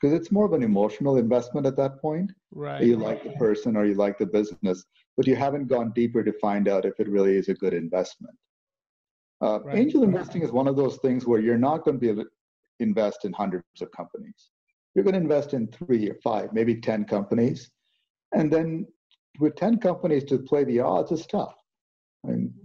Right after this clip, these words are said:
Speaker 1: very likely all ten will fail.
Speaker 2: Right.
Speaker 1: Uh, if you're lucky,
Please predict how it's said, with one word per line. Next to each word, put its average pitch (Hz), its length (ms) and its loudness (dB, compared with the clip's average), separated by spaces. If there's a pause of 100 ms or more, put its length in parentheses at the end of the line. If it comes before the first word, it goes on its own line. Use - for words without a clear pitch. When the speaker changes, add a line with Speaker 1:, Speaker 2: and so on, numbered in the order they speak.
(160)
Speaker 1:
very 123 220 4
likely 131 340 0
all 101 160 2
ten 120 240 -8
will 92 160 -6
fail. 107 480 0 (560)
Speaker 2:
Right. 156 160 -4
Speaker 1:
Uh, 170 320 0 (440)
if 107 120 -6
you're 101 120 2
lucky, 117 460 2